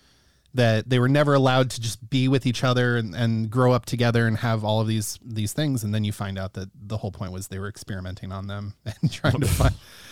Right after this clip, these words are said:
find out, like, not physically, but, but trying to find out, you know, the Freudian information about what, what it means to grow up under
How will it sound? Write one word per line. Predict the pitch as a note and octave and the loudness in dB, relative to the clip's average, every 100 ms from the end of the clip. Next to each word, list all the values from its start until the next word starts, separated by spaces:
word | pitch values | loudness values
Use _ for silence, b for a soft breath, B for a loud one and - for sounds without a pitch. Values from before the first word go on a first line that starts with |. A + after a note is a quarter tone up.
| B B B | B B B
find | - C#3+ C3+ | 0 2 4
out, | B2+ B2 A2+ | 4 4 4
like, | B2 A#2 - C#3+ | 2 0 0 -2
not | F3 | -2
physically, | - G#3 E3 - C3 B2 | 2 0 2 2 4 6
but, | B2 A2+ - | 4 4 0
but | A2 A#2+ A2 | 0 2 2
trying | - B2+ B2 | 0 2 2
to | |
find | - A#2+ A2+ | 0 2 2
out, | G#2+ G#2+ G#2 - - | 2 2 0 -4 -4
you | A#2 | -2
know, | G#2 G2 G2+ _ _ _ _ _ _ _ _ _ | 0 -2 -4 _ _ _ _ _ _ _ _ _
the | C3 | -2
Freudian | - - C3+ C3+ B2+ B2 A#2 | 0 2 4 6 4 4 4
information | C3 A#2+ - A#2 A2+ A2 B2 | 2 0 0 -2 -2 -4 -4
about | G#2+ G2+ G2 | -4 -4 -2
what, | A2 G#2 A#2+ | 0 0 0
what | A2+ | 0
it | A2 | 2
means | A2+ A2 G#2 | 2 2 0
to | - | -4
grow | G2+ A2+ A2 | -2 0 2
up | G#2+ - | 0 -2
under | G#2 G2+ | -4 -4